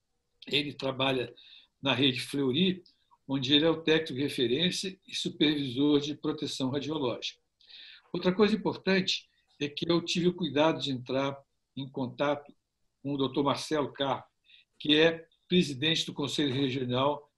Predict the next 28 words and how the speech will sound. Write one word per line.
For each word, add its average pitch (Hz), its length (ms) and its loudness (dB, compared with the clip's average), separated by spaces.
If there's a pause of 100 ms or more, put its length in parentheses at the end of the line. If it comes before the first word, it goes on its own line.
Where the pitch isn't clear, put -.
(120)
dos 131 160 -4
Técnicos 147 320 2
de - 80 -4
Radiologia. 131 680 0 (360)
Eu 120 420 -4 (480)
conversei 123 480 -4
com 110 140 -10
ele, 135 340 0
disse - 340 -12
nosso, 120 320 -4
da - 440 -20
nossa, 110 460 -12 (520)
da 107 100 -10
nossa 113 560 -6 (380)
intenção, 143 640 -4 (400)
e 117 80 2
ele 131 200 2
nos 131 120 -4
apoiou 123 400 2
bastante. - 560 -8 (380)
Então, 180 260 -2 (380)
é 135 80 -2
um 135 240 -2
novo 180 300 4
tempo 160 340 0
que - 100 -14
nós 123 140 0
estamos 135 380 -4